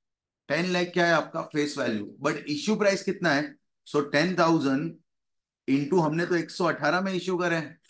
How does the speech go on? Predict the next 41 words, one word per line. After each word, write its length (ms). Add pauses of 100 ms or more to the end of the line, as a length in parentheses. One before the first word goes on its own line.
(720)
सौ 200
रुपए 180
में 120
थोड़ी 200
issue 180
करे, 380
एक 100
सौ 120
अठारह 360
में, 160 (420)
तो 80
ten 220
lakh 240
into 300
one 140
हंड्रेड 220
एंड 140
एटीन, 440 (540)
इलेवन 340
लाख 400 (280)
एटी 300
थाउजेंड, 400 (600)
ये 140
आपका 300 (140)
issue 300
price 360
है 280 (480)
या 180
issue 420
value 340
बोलूंगा 360
इस 160
बार, 140
total 340
है, 100 (540)
और 140
टेन 260
लाख 160
क्या 160
है 80
आपका 260